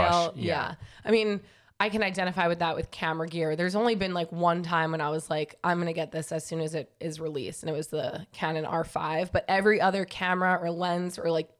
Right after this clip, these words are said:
Speaker 2: piece of technology or gear, I'm like, "Mm, I'm not in a rush," because I truly think it's about who's behind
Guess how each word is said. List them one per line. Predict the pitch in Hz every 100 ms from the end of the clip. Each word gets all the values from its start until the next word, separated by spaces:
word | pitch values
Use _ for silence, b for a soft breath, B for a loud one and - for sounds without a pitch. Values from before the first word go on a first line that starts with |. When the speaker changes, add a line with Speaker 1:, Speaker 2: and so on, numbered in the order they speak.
| _
Speaker 2:
piece | - 190 -
of | 170
technology | - 175 175 175 170 170 170
or | 165
gear, | 175 175 165 160 156 B B B B
I'm | 220
like, | 240 233 _
"Mm, | 277 277 277 285 254
I'm | 311
not | 320
in | 240
a | 185
rush," | 151 160 -
because | 185 220
I | 220
truly | 214 269 247
think | 208
it's | 202 190
about | 170 156
who's | 143 180 -
behind | 160 147 151 165 190